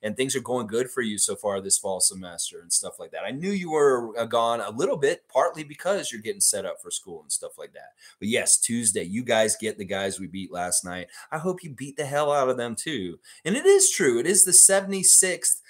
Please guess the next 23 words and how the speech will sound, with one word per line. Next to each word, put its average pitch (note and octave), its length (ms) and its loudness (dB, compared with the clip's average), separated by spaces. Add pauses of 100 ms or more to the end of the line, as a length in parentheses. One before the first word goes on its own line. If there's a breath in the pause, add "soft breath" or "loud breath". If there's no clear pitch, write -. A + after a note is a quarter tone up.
(120)
season C#3+ 500 2
of A2+ 140 -2
the A2+ 160 -4
N A#2 160 -2
B G#2+ 200 -2
A. D2 360 -6
And G#2 120 -10
I C#3 120 -4
don't F#3+ 160 -2
know E3+ 160 2
if D3+ 100 0
numerology G#2+ 720 -2
will G2 140 -4
help G2+ 240 -4
you G2 60 -10
guys F2+ 320 -2
this - 200 -8
year, E2+ 160 -8
but A#2+ 180 -10
that D#3 200 -4
might D3 300 -2
not D3+ 240 -2
hurt - 480 -2